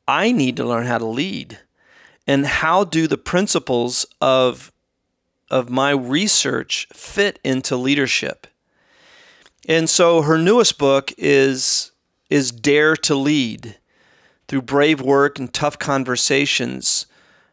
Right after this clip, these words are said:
how do we, how do we dare to lead with courage? And, uh, it's really interesting that I happened to start reading this, doing a lot of analysis through Patrick Lencioni's The Advantage.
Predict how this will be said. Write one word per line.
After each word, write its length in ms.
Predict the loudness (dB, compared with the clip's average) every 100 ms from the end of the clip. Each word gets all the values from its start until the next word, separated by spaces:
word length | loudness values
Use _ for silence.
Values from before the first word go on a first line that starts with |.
| _ _ -12
how 200 | -4 0
do 100 | 2
we, 360 | 4 2 0 -6
how 180 | -2
do 80 | 0
we 140 | 2 0
dare 560 | -4 2 4 4 2
to 160 | 0 -4
lead 380 | -2 -2 -2 -2
with 240 | -4 -6
courage? 880 | -8 -2 0 0 -2 -6 -8 -8 -10 _ _ _ _ _ _ _ _ -4
And, 540 | 0 2 2 0 -4 -18 _ _ _ -12
uh, 140 | -2 -2
it's 360 | -2 -4 -4 2
really 220 | 4 4
interesting 420 | 4 2 0 0
that 100 | 0
I 80 | 0
happened 360 | 0 -2 -2
to 100 | -4
start 280 | -2 0 0
reading 300 | 0 -2 0
this, 480 | 0 -2 -2 -6 -8 _ _ _ _ -16
doing 340 | -2 0 2 2
a 60 |
lot 320 | 2 2 2 2
of 80 |
analysis 720 | 0 0 0 0 -2 -4 -6
through 160 | -6 -10
Patrick 400 | -6 -6 -6 -8
Lencioni's 920 | -6 -4 -2 -2 -2 -2 -4 -4 -8 -10 -20 -20 _
The 140 | -2
Advantage. 920 | -2 0 0 0 0 -4 -4 -6 -8